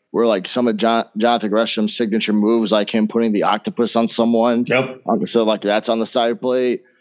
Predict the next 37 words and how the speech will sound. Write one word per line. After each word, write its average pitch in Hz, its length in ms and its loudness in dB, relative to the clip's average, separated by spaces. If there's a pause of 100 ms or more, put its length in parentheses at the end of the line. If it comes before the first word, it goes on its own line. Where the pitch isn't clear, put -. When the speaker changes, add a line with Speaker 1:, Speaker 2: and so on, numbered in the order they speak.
(280)
Speaker 1:
Uh, 98 220 0
he 101 120 0
was 117 100 0
talking 120 300 0
about 113 280 0
how 110 100 -2
he 113 140 0
made 117 220 0
a, 101 120 0
like, 98 180 -2
how 107 140 -2
Doc 110 260 0
said 117 100 -2
he 113 60 0
made 113 200 0
a 104 60 -2
belt 107 320 -4
for 107 100 -4
some 104 160 -4
sports 117 420 0
team, 127 280 4
like, 104 220 2
uh, 104 180 4
the 98 140 0
leather 123 580 0 (360)
where, 117 300 2
uh, 104 320 2
the 95 140 -4
circle 127 340 0
that 113 140 2
straps, 117 540 -2
uh, 107 280 -2 (140)
that 107 160 -4
goes 113 180 0
around 113 200 0
the 101 80 0
buckles. 135 580 -2